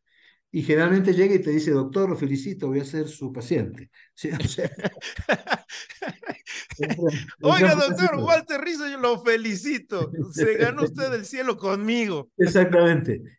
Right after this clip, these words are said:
Speaker 1: Entonces, yo le digo, "Bueno, gracias. Ahora déjame ver quién es usted, a ver si yo lo acepto como paciente", ¿no? Porque,
Speaker 2: <laughs>
Speaker 1: entonces, eh, pero, eh, entonces, eh,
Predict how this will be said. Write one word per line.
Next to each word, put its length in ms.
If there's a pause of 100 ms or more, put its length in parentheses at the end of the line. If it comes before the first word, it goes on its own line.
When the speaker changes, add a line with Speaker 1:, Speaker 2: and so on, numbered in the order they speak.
Speaker 1:
Entonces, 640 (280)
yo 200
le 100
digo, 180
"Bueno, 260
gracias. 400
Ahora 140
déjame 260
ver 80
quién 140
es 140
usted, 200
a 40
ver 100
si 100
yo 100
lo 60
acepto 320
como 180
paciente", 440
¿no? 120 (140)
Porque, 240 (220)
Speaker 2:
<laughs> 260
Speaker 1:
entonces, 480 (200)
eh, 200
pero, 500 (260)
eh, 380 (420)
entonces, 580 (560)
eh, 360